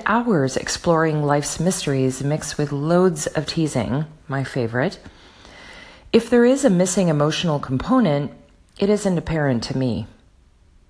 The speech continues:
As I dodged flea bites and inspected myself for the hangers-on, a thought occurred to me. These defunct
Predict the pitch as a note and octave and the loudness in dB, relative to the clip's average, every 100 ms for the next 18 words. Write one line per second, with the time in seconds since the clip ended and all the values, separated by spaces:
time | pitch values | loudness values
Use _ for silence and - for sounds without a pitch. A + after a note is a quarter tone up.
0 | _ - - - - - - - - - | _ -20 -20 -20 -20 -20 -20 -20 -20 -20
1 | - A#3+ B3+ B3 C4+ D#4 E4 - - - | -6 -2 0 2 2 0 -2 -4 -8 -2
2 | C4 B3+ C#3+ C3 C3 - - F3 E3+ - | 0 2 2 0 -2 -4 0 0 0 0
3 | - A#3 A3+ D3+ C#3+ C3 - C#3 B2+ - | 0 0 0 -2 0 -2 0 2 2 0
4 | C#3 C#3 D3 E3 D3+ C3 D3 C3+ A#2+ B2 | -2 0 0 0 0 0 0 0 0 -2
5 | C#3+ - - - - - C4 B3 G#3 G#3+ | -6 -12 -20 -8 -6 -2 0 0 0 0
6 | - D3+ A2 G#2+ A#2+ - _ _ - - | 0 -4 -4 -4 -8 -14 _ _ -20 -20
7 | - - - - - G#3+ A3+ A3 B3+ B3 | -20 -20 -20 -20 0 4 4 4 0 0
8 | C#4+ D#4+ - | -4 -4 -6